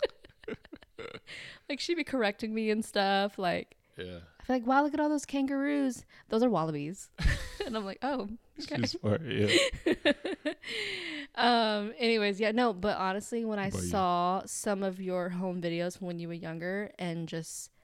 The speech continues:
Speaker 1: how m-, your personality,
Speaker 2: Mm-hmm.
Speaker 1: I'm like, "Yeah, this is, this is Gianna." Like, her joyful personality,
Speaker 2: Mm-hmm.
Speaker 1: um,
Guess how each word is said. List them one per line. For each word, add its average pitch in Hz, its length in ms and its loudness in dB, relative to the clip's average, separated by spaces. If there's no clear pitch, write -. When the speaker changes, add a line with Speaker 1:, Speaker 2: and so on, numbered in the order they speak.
Speaker 1:
how - 180 -12
m-, 175 220 -8
your 180 120 -6
personality, 185 960 -6
Speaker 2:
Mm-hmm. 90 320 -10
Speaker 1:
I'm 208 200 -4
like, 185 180 -6
"Yeah, 190 440 -2
this 180 260 -10
is, - 340 -12
this 226 260 -8
is 240 80 -6
Gianna." 262 400 -4
Like, 175 280 -4
her 214 440 -4
joyful 208 920 -2
personality, 196 1080 -6
Speaker 2:
Mm-hmm. 180 80 -8
Speaker 1:
um, 170 580 -4